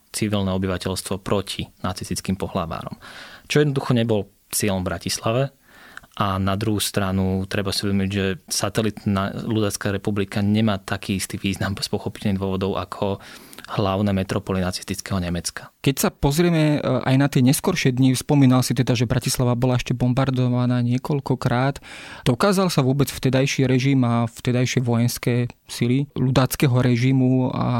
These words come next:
Speaker 2: Slovenskej republiky vtedajšej postaviť vôbec na odpor, povedzme, aj voči týmto leteckým americkým silám? Odohral sa, povedzme, niekedy scenár, kedy došlo k nejakej prestrelke a mala Bratislava vôbec nejakú protivzdušnú obranu?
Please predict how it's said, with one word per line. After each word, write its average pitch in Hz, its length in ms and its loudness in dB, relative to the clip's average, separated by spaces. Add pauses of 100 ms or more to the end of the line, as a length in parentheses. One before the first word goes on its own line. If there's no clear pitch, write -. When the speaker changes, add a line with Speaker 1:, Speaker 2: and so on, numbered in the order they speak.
Speaker 2:
Slovenskej 131 640 2
republiky 127 480 2
vtedajšej 131 640 0
postaviť 165 480 0
vôbec 147 320 2
na 139 160 4
odpor, 151 320 2
povedzme, 135 480 2
aj 131 140 4 (180)
voči 127 240 0 (260)
týmto 135 400 4
leteckým 131 640 2
americkým 131 560 2
silám? 139 400 2 (480)
Odohral 160 400 6
sa, 143 160 2
povedzme, 131 320 6
niekedy 131 320 4
scenár, 131 320 2
kedy 123 240 2
došlo 131 320 2
k 131 80 4
nejakej 131 240 2
prestrelke 135 640 0
a 120 160 2
mala 123 320 4
Bratislava 131 560 2
vôbec 127 320 0
nejakú 131 320 2
protivzdušnú 131 640 2
obranu? 127 400 0